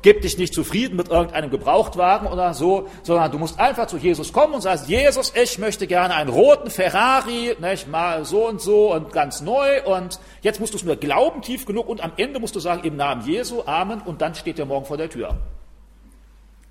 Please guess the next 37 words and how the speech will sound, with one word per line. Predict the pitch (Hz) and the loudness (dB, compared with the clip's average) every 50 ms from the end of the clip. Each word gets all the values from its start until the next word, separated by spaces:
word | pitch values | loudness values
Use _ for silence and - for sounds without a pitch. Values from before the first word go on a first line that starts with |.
| - _ _ _ _ _ _ _ - | -20 _ _ _ _ _ _ _ -10
Also, | 139 123 113 127 107 - - - - - | -10 -8 -8 -8 -10 -10 -16 -20 -16 -12
ihr, | 120 113 110 104 | -10 -8 -8 -8
ich | 127 113 - - - - - | -10 -14 -16 -16 -18 -16 -12
ahne | 131 147 214 269 285 196 123 | -10 -8 -6 -6 -6 -8 -10
schon, | - - - 104 | -12 -12 -12 -10
irgendwie | 107 139 - - 117 | -10 -10 -8 -8 -10
sehe | 101 92 107 117 165 | -10 -10 -10 -10 -10
ich | 233 - - | -10 -10 -12
bei | - 170 - | -12 -12 -8
euch, | 127 156 160 - - | -8 -10 -10 -10 -10
ihr | 143 120 87 | -10 -10 -10
habt | 131 - - - | -10 -12 -12 -12
nicht | 117 - | -12 -12
genügend | - 110 101 107 123 180 | -12 -12 -12 -12 -12 -12
Glauben. | - 233 226 147 104 92 - - - - - - - - - - - - - - - - - - - - - - - - - - | -8 -6 -4 -4 -4 -6 -10 -16 -20 -20 -20 -20 -20 -20 -20 -20 -20 -20 -20 -20 -20 -20 -20 -20 -20 -20 -20 -20 -20 -20 -12 -8
Nicht? | 165 196 - | -6 -6 -2
Hier | 131 147 - | -2 -4 -2
sind | - 196 220 - - | -2 -6 -6 -4 -2
einige, | 143 165 208 285 285 254 | -2 -2 -2 -2 -6 -8
die | - 165 | -8 -6
denken | 135 151 147 165 - 233 | -4 -4 -4 -4 -6 -10
sich | 190 190 - | -10 -8 -8
schon, | 180 143 101 | -8 -8 -6
„Michael, | 101 131 - - - 202 214 165 | -6 -6 -6 -6 -4 -4 -4 -4
was | 143 135 - | -4 -6 -6
du | - | -8
da | 123 | -10
sagst, | 104 107 107 127 - - - | -8 -8 -10 -10 -10 -10 -14
das | 110 - - | -14 -14 -12
passiert | - 139 - - 320 349 - - | -12 -10 -6 -4 -6 -6 -6 -8
ja | - 104 | -10 -10
nicht.“ | 92 90 78 - - - - - - - - - - - - | -10 -12 -8 -4 -4 -4 -4 -6 -12 -18 -20 -20 -20 -12 -8
Ja, | - 170 127 | -6 -4 -4
glaubt | 135 - - - - 131 139 - | -4 -4 -4 -2 -2 -2 -2 -2
ihr | - 151 | -2 -2
das | 226 - - | -2 -2 -2
nicht? | 226 302 349 320 - - - - | -2 -4 -4 -4 -6 -6 -10 -14